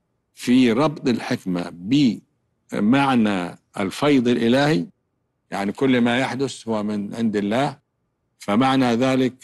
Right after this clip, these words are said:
أنه وأنت بتبحث عن حاجة غير اللي، اللي شفته ده،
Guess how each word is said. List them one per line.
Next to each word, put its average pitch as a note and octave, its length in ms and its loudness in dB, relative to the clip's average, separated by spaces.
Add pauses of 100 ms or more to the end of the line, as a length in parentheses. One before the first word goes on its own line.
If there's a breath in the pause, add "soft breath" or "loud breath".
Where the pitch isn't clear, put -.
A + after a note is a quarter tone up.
(100)
أنه B2 520 2 (100)
وأنت B2 240 -2
بتبحث A2 600 -4
عن A2+ 280 -2
حاجة B2 560 -2
غير C3 260 0
اللي، G#2+ 360 -2
اللي G2 160 -12
شفته A#2+ 320 -4
ده، C#3+ 240 -2